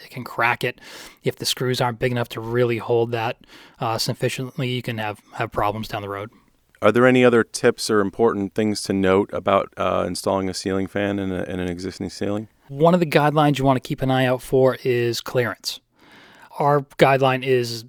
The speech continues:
Speaker 1: the bottom of the blade has to be seven feet from the floor. So we don't wanna have it any lower than that. Uh, if you're putting it up on a tall ceiling, you know, nine foot, ten foot, eleven foot taller, depending on the open room, look at a chart for down rod size.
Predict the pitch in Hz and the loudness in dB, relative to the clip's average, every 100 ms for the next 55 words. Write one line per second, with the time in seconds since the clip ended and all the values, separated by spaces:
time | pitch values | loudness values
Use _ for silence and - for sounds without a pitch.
0 | _ 127 113 131 143 139 127 135 143 143 | _ -10 0 2 2 0 2 2 2 0
1 | 135 - - 135 131 117 - - 147 160 | -8 -14 -6 -4 -4 -8 -6 -4 -4 -4
2 | - - 147 - 127 123 - 127 117 - | -6 -8 -10 -4 -2 -2 -2 -6 -6 -10
3 | - _ - 110 110 143 139 139 120 127 | -20 _ -6 -6 -2 -2 2 0 2 0
4 | 127 120 113 117 110 104 101 - - - | 0 0 0 2 2 -2 -10 -18 -20 -20
5 | - - - - 110 110 - 139 131 165 | -20 -20 -20 -6 -4 -4 -6 -8 -6 -4
6 | 139 143 139 117 - 160 170 185 180 180 | 0 2 0 -2 2 2 2 0 -2 -4
7 | 139 135 117 113 110 110 107 107 117 117 | -8 -10 -10 -8 -8 -8 -10 -10 -8 -8
8 | 110 123 117 - 120 113 120 117 - _ | -6 -6 -6 -8 -12 -8 -8 -8 -10 _
9 | _ 139 120 117 123 123 - 123 120 117 | _ -8 -8 -8 -10 -8 -6 -4 -4 -6
10 | 120 117 117 117 123 123 143 143 _ - | -10 -10 -6 -6 -4 -2 -4 -8 _ -20
11 | - - _ - 165 185 160 - 151 - | -20 -20 _ -6 -2 2 0 0 -2 -2
12 | 135 127 120 113 104 104 - 117 - - | -4 -4 -4 -6 -8 -10 -10 -10 -12 -14